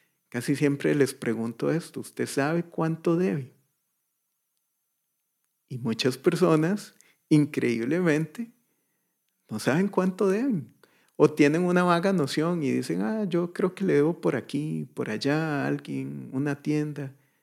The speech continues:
Y por eso les pongo el, el siguiente ejercicio. Les digo, "Vea, coja una hoja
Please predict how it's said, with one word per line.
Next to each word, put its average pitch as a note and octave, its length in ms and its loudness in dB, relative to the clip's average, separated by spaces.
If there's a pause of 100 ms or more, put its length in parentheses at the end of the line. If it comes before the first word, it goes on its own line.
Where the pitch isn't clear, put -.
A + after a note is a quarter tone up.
(680)
Y C#3+ 80 2
por C3 180 6
eso D3 200 10
les F#3 160 8
pongo D#3 240 6
el, D#3+ 280 6
el C#3+ 180 8
siguiente C3 480 0
ejercicio. A2+ 600 -4
Les A2 180 -8
digo, A#2+ 420 -2 (320)
"Vea, B2 220 2
coja D3 220 4
una F#3+ 200 6
hoja A#2 400 2